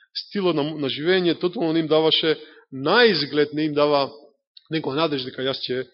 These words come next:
ќе се обратам и ќе го прифатам Христа, овој Христос од, а, Библијата. А, што се случи? Така да дојдовме, а, кај него и јас се вратив и пазите што се случи тој момент.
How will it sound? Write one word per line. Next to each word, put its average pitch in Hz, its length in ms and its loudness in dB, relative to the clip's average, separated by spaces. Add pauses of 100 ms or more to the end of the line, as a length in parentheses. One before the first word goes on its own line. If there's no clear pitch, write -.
(360)
ќе 131 80 -10
се - 160 -2
обратам 127 320 -2
и 117 80 -8
ќе 107 100 -18
го 113 140 -12
прифатам 113 400 -10
Христа, 117 400 -10 (320)
овој 127 320 -6
Христос 117 400 -12 (520)
од, 120 200 -12 (180)
а, 117 160 -10
Библијата. 117 580 -8 (800)
А, 120 300 -8
што 277 200 -2
се 202 100 -4
случи? 220 340 -4 (180)
Така 214 220 -2
да 143 120 -2
дојдовме, 220 360 -4 (560)
а, 131 280 -10
кај 113 140 -16
него 233 400 4
и 185 80 2
јас 254 180 4
се 170 120 0
вратив 160 420 2
и 127 80 -10
пазите 208 300 0
што 147 120 -4
се - 100 -6
случи - 360 -10
тој 107 120 -12
момент. 104 260 -14